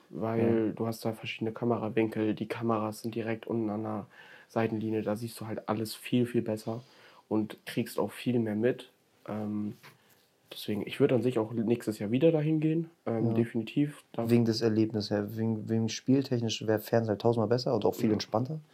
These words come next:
Speaker 1: Ja.
Speaker 2: Wenn man überlegt, wie wir dahin gepilgert sind.
Speaker 1: Ja, wir sind halt wirklich sieben Stunden mit dem Zug gefahren,
Speaker 2: Ja.
Speaker 1: um drei Stunden vom Spiel zu sehen.
Speaker 2: Und dann auch noch in der Sonne gebacken zu werden.
Speaker 1: Ja.
Speaker 2: Auf jeden Fall, das Spiel war dann vorbei, Rhein-Feier hat gewonnen.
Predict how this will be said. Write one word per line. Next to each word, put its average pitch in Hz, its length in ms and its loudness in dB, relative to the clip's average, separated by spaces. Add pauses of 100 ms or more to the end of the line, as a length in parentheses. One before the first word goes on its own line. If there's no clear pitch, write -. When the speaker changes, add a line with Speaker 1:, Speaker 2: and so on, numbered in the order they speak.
(180)
Speaker 1:
Ja. 87 100 -14 (120)
Speaker 2:
Wenn 104 160 -2
man 107 80 2
überlegt, 107 320 0
wie 107 80 -4
wir 104 80 0
dahin 110 220 -2
gepilgert 127 500 0
sind. 143 220 -6 (100)
Speaker 1:
Ja, 120 100 -4
wir 117 80 -4
sind 117 220 0
halt 110 180 -4
wirklich 120 380 -4 (200)
sieben 120 380 0
Stunden 120 360 0
mit 117 100 2
dem 90 80 -8
Zug 139 240 -6
gefahren, 117 480 -4 (240)
Speaker 2:
Ja. 113 240 -8
Speaker 1:
um 110 400 -2 (180)
drei 113 220 -4
Stunden 117 380 0
vom 113 180 2
Spiel 113 240 -2
zu - 160 -14
sehen. - 200 -10 (260)
Speaker 2:
Und 110 180 0
dann 113 160 2
auch 104 140 -2
noch 110 120 -2
in 107 60 -6
der 110 80 -2
Sonne 113 220 -2
gebacken 107 320 -6
zu 104 160 -8
werden. 98 200 -2 (300)
Speaker 1:
Ja. 110 80 -8
Speaker 2:
Auf - 540 -14
jeden 127 140 4
Fall, 123 360 4
das 110 140 -6
Spiel 117 200 4
war 107 100 2
dann 101 420 -2
vorbei, 120 440 2
Rhein-Feier 104 400 0
hat 101 120 -2
gewonnen. 135 320 -4